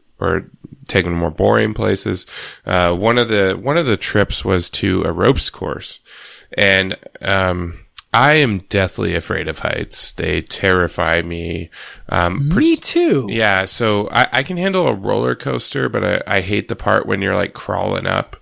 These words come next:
Speaker 1: 'cause you're just, like, slow and, like, you, you have time to think about it. And, and, like, I, I remember a time when, uh, like, when my seventh grade field trip, we went to this, like, camp and, and I had to, like, climb up a tree. And I just, like, I remember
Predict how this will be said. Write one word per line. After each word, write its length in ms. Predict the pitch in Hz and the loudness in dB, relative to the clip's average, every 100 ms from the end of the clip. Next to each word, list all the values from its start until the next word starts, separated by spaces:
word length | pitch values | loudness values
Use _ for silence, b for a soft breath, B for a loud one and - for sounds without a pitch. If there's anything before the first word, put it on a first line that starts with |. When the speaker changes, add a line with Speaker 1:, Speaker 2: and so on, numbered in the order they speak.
| B B B B | B B B B
Speaker 1:
'cause 180 | 104 95 | -2 2
you're 120 | 104 | 2
just, 180 | 101 - | 2 2
like, 200 | 104 87 | 0 0
slow 640 | - - 110 107 104 101 | -4 0 2 4 4 2
and, 140 | 95 92 | -2 -2
like, 260 | 92 90 | -4 -6
you, 140 | 101 95 | -8 -6
you 160 | 90 95 | -4 -2
have 160 | 95 - | -2 0
time 240 | 104 95 | -2 -2
to 60 | 92 | -6
think 300 | - 110 110 | -2 -2 0
about 360 | 104 104 98 | 0 2 2
it. 260 | 98 98 - | 2 0 -2
And, 220 | 90 90 B B B B | -6 -6 B B B B
and, 260 | - 98 95 | 0 0 2
like, 300 | 92 90 - 95 | 0 -2 0 2
I, 160 | 98 - | 2 4
I 100 | 107 | 4
remember 680 | 110 107 110 110 104 98 B B B | 4 2 2 2 2 0 B B B
a 140 | - 98 | -6 -4
time 400 | - 107 101 101 | 0 2 2 2
when, 180 | 95 92 | 0 0
uh, 440 | 92 92 90 92 - | 0 -2 -2 -4 -4
like, 260 | 95 92 - | -4 -2 -2
when 120 | 98 | -2
my 160 | 92 | -2
seventh 320 | 87 - 110 - | 0 2 2 0
grade 200 | 104 - | 0 2
field 200 | 110 107 | 0 0
trip, 200 | 110 104 | -2 -2
we 80 | |
went 160 | 101 95 | -2 -2
to 100 | - | -2
this, 220 | 98 90 | -4 -2
like, 280 | 107 95 - | -2 -4 -6
camp 480 | - 123 113 110 - B B B - | -4 0 2 0 -4 B B B -2
and, 380 | 95 92 95 - | 0 2 0 -4
and 200 | 101 98 | -4 -2
I 180 | - 98 | -2 0
had 180 | 104 101 | 0 0
to, 80 | |
like, 240 | 95 90 - | -2 -2 -6
climb 340 | - 110 107 | -2 0 0
up 100 | 104 | -2
a 60 | 104 | -4
tree. 540 | - - 107 107 107 | -6 -4 0 2 0
And 100 | 104 | 0
I 80 | 95 | -2
just, 180 | 90 - | -4 -4
like, 240 | 95 - | -6 0
I 60 | 95 | 0
remember 500 | 98 101 101 98 | 2 0 0 -2